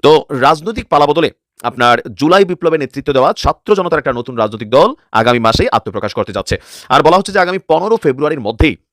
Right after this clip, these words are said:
দল ঘোষণা আপনার, আহ, সম্ভবত করবে। তো এর আগেই আপনার সরকারের উপদেষ্টা পদ থেকে পদত্যাগ করতে যাচ্ছেন তত্ত্ব উপদেষ্টা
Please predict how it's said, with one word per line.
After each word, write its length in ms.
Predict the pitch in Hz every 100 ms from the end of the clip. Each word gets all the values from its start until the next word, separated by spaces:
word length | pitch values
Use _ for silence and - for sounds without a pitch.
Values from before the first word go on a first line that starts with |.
| _ _
দল 260 | 113 139 180 -
ঘোষণা 260 | 131 127 156 277 _ -
আপনার, 160 | 110 117 - -
আহ, 160 | 104 101
সম্ভবত 260 | 127 123 123 135
করবে। 180 | 117 90 - - -
তো 60 | - -
এর 80 | 202
আগেই 180 | - 160 - _ _ _ _ - 120
আপনার 200 | 110 120 - -
সরকারের 440 | 147 190 180 190 - 123
উপদেষ্টা 340 | 151 180 170 135
পদ 100 | 110 -
থেকে 180 | 123 - _ _ -
পদত্যাগ 280 | 127 151 -
করতে 140 | 117 104
যাচ্ছেন 240 | 110 - 285 _ _ -
তত্ত্ব 180 | 127 147
উপদেষ্টা 260 | 135 131